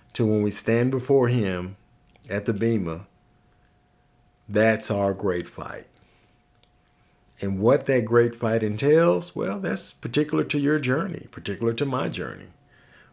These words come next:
But the good thing is, is that we have one another. We can encourage one another to love and good deeds. When, when we see another brother or sister that's, you know, enduring and it's getting heavy,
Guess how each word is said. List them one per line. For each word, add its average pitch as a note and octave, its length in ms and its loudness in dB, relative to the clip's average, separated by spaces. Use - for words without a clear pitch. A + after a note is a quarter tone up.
But G#2+ 120 -4
the G#2 100 2
good B2+ 260 8
thing G#2+ 240 4
is, F2+ 260 -2
is F#2 140 -8
that G#2 180 2
we A2 180 0
have G#2+ 280 0
one G#2 180 -2
another. G2 400 -2
We A2+ 200 -2
can A2 160 -2
encourage B2+ 640 0
one G#2 240 -2
another E2+ 560 -4
to - 120 -6
love G2 540 2
and F#2+ 140 -4
good F2+ 240 -2
deeds. F#2 500 -6
When, F#2 260 -6
when F#2+ 500 -4
we A#2 140 0
see B2 260 2
another G#2+ 720 2
brother G#2+ 340 2
or F#2 40 0
sister F#2 680 -2
that's, F2 500 -6
you - 80 -8
know, F2+ 140 -4
enduring G2+ 720 0
and G2+ 160 -6
it's G2 160 -6
getting A2 220 -2
heavy, G#2 540 -4